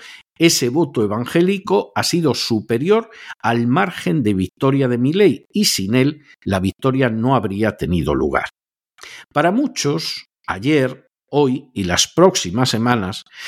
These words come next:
la victoria de Milei no solo es vivida como una victoria propia,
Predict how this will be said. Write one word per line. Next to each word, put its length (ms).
la 100
victoria 400
de 80
Milei 480
no 240
solo 460
es 100
vivida 500
como 240
una 160
victoria 680
propia, 460